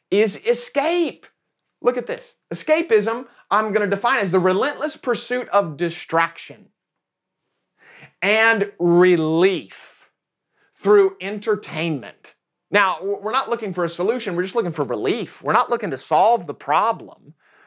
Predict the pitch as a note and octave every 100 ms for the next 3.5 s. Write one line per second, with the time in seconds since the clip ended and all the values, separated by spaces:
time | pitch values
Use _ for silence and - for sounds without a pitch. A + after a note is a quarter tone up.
0 | _ D#3 A3 C#4 E3+ C3 B2 A2 _ _
1 | _ _ G#2+ G#2+ B2+ F3 D3+ D3 D3+ D#3+
2 | C#3+ D#3+ D3+ B3 A#3+ F3+ D3+ D3 C#3 A#2+
3 | B2+ A#3 B3+ F#2 -